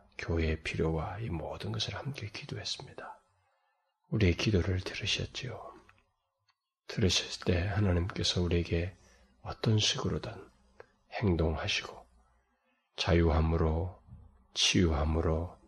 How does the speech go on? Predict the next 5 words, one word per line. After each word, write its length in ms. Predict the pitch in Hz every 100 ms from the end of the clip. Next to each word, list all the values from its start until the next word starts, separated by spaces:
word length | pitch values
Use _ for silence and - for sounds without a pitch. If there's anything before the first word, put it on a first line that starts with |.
| _ _ -
용서함으로, 880 | 90 73 76 - 80 - 76 - - - - - - - _ _
또 180 | - 80 -
간구에 500 | - 85 80 78 76
대한 360 | 76 85 85 -
응답으로 680 | 82 76 78 78 - -